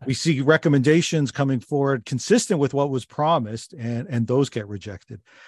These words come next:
You know, leaving the, the Newfoundland example aside, is there any hope, do you think, of this issue getting past the politics and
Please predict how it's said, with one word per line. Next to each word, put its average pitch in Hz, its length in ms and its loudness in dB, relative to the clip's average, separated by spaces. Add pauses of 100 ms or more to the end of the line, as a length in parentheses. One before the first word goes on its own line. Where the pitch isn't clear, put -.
(100)
You 123 80 -4
know, 113 160 -2 (240)
leaving 151 640 2 (140)
the, 123 260 -4
the 113 120 -4
Newfoundland 123 540 2
example 113 800 -2 (380)
aside, 127 560 0
is 120 120 -2
there 143 200 4
any 185 140 2
hope, 151 260 -2
do 135 80 -8
you 120 40 -6
think, - 200 -8
of 98 180 -8 (240)
this - 160 -6
issue 131 220 -2
getting 123 320 0
past 120 460 -6
the 139 60 -6
politics 110 840 -10
and 101 400 -8